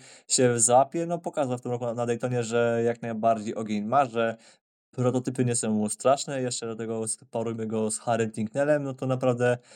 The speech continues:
będzie ogień i też może ten trzeci kierowca nie będzie potrzebny.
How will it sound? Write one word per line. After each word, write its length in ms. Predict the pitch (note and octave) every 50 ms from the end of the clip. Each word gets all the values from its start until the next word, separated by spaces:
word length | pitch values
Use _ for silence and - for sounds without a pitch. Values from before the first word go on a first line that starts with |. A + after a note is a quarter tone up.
| - - _ -
będzie 440 | A#2 A2+ A#2+ A#2 A#2+ A2+ A#2 A#2 -
ogień 420 | B2 B2 B2 A#2+ A#2+ A#2+ A#2+ A#2+
i 120 | A#2 A#2+ A2+
też 220 | - A#2 A#2 -
może 380 | A#2+ A#2 G#2+ A2+ A2+ A2 A2+ G#2+
ten 240 | - A2+ A2+ A2
trzeci 240 | A2 - A2+ A2 A2+
kierowca 300 | A2 A2 A2 A2 - A#2
nie 80 | A2+ A2
będzie 220 | G#2+ G#2+ G#2+ A#2
potrzebny. 500 | A2+ - C3+ - - G#2+ F#2 F2+ F2 -